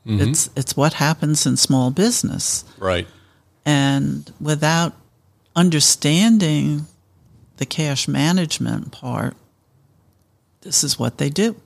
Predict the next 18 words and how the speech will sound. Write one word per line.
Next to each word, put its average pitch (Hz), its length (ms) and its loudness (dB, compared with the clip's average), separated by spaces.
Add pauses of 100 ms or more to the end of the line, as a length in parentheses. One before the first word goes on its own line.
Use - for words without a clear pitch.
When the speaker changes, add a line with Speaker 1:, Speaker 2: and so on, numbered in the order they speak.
(120)
Speaker 1:
Yeah. 87 260 2 (720)
Speaker 2:
So 139 640 -2 (760)
they 208 160 0
didn't 240 200 6
go 175 220 0
into 185 260 -2
business 147 920 -2 (800)
and 147 240 -2
spend 147 400 -2
sleepless 165 640 -2
nights 147 680 0 (140)
and 139 460 -2 (520)
have 147 520 -4 (100)
times 156 640 -2
where 143 540 -4 (580)
they 143 160 -4
struggle 143 840 0 (160)
and 139 580 -4